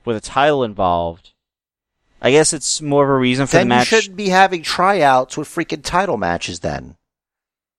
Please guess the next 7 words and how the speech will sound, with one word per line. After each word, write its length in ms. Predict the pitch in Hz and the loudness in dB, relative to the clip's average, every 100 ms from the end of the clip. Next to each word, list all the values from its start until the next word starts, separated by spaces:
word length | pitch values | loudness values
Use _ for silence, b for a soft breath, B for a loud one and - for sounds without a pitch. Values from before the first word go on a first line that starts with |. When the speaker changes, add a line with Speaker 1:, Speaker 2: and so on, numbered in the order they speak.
| _ _ _ _ _ _ _ _ - | _ _ _ _ _ _ _ _ 0
Speaker 2:
That's 240 | 170 - | 0 0
what 100 | 202 | -6
the 80 | 170 | -6
job 400 | - 165 170 135 | 2 4 4 2
guys 240 | 156 156 | 0 0
were 80 | 147 | -4
for. 640 | - 185 269 95 69 69 | -6 -2 0 0 -2 -8